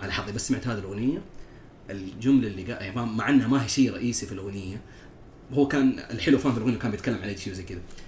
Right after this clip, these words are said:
بس الحلو الشيء في الأغنية، فاهم، إنه قال، فا-، إيش، إيش الليريك؟ الليريك؟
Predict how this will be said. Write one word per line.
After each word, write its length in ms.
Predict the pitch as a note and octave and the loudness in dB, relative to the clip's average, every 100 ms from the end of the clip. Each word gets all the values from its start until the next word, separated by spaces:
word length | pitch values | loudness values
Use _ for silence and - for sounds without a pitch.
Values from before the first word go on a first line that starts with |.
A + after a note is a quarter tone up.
| - | -8
بس 160 | B2+ - | -6 -6
الحلو 280 | - D#3+ C3+ | -4 0 0
الشيء 220 | - C3+ | 2 0
في 60 | A#2 | 0
الأغنية، 200 | G#2+ A#2+ | -2 0
فاهم، 180 | A#2 G#2+ | 0 -2
إنه 220 | G#2 A2+ | -2 -2
قال، 280 | G#2+ G2+ G2 - - - - - - - | -2 -4 -8 -12 -18 -18 -20 -20 -18 -12
فا-، 760 | F#2 F#2 - - G#2+ - - | -10 -10 -10 -10 -8 -8 -6
إيش، 180 | - - | -4 -4
إيش 200 | - - | -4 -4
الليريك؟ 360 | A2 G#2+ G#2 - | -4 -4 -4 -6
الليريك؟ 320 | G2+ A2+ C3+ | -2 -2 -4